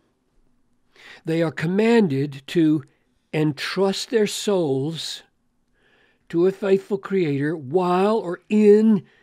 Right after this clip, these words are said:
doing good. Not just entrust your soul to a faithful Creator and wait around to go to heaven while the g-, world goes to hell in a handbasket,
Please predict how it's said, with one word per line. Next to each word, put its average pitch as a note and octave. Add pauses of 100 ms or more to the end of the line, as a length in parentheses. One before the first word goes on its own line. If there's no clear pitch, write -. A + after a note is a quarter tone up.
(360)
doing G3
good. F3 (3000)
Not G3+
just C4+
entrust A3+
your F3+
soul E3 (320)
to G3
a F#3+
faithful G3
Creator E3 (160)
and F3+
wait G#3
around F3+
to F3
go F#3
to F#3
heaven D#3+ (880)
while D#3
the E3
g-, C#3 (120)
world F#3+
goes F#3+
to F#3
hell G3
in F#3
a F3+
handbasket, G3